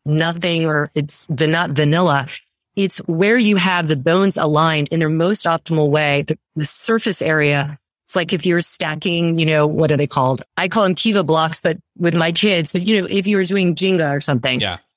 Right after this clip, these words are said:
Speaker 1: you have to stack it in a way that's balancing. And then once you kind of move the stacking so it's not having the most surface area, you've lost the efficiency, you've lost some of the energy exchange. So neutral spine is where you are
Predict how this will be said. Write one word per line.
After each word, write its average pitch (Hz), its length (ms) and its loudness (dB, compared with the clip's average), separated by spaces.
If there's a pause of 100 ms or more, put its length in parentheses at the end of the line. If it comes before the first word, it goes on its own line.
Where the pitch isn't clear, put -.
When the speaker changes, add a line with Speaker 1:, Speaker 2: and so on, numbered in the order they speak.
(240)
Speaker 1:
you 214 80 0
have 240 200 0
to 247 120 0
stack 240 600 -2
it 160 280 2
in 180 120 2
a 175 60 4
way 180 300 2
that's 165 240 -2
balancing. 156 800 0
And 156 140 0
then 170 140 2
once 208 280 2
you 208 300 -2
kind 185 140 0
of 156 140 0
move 202 600 2
the 185 120 -4
stacking 175 540 -2
so 165 160 -4
it's 156 180 -4
not 180 400 2
having 175 300 -2
the 160 60 0
most 160 240 -2
surface 247 400 -2
area, 147 340 0 (560)
you've 190 220 2
lost 185 500 0
the 185 120 0
efficiency, 170 640 -2
you've 147 160 -2
lost 160 400 0
some 165 140 -2
of 156 60 -2
the 151 160 -2
energy 156 300 0
exchange. 131 580 -4
So 165 100 -2
neutral 196 440 0
spine 202 420 0
is 160 120 -2
where 190 420 2
you 180 340 2
are 160 420 2